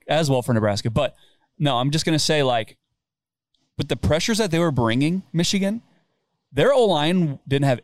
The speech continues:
any answers. They were, they looked confused. T C U's blitz packages mixed them up.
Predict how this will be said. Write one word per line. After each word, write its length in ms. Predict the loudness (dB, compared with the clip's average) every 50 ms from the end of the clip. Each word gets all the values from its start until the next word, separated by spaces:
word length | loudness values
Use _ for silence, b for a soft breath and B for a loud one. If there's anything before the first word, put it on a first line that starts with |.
| _
any 260 | -2 0 2 2 2 2
answers. 460 | 0 0 -2 -4 -6 -6 -8 -10 -10 -6
They 160 | -4 -2 0
were, 120 | 0 -2 0
they 160 | 0 0 0
looked 200 | 0 0 -2 _
confused. 880 | -4 -4 -4 -4 -6 -4 -2 0 0 2 0 0 -2 -4 -4 -6 -8 b b b b b b b b b b _ _ _ _ _ _
T 160 | -4 -2 -2 0
C 160 | 0 0 0
U's 120 | 0 0
blitz 280 | -2 -2 -2 -2 -2 -2
packages 680 | -2 -2 -2 0 -2 -2 0 0 0 0 -2 -4 -4 -4
mixed 320 | -2 -2 -2 -2 -2 -2 -2
them 140 | 0 2
up. 240 | 2 2 0 0 -2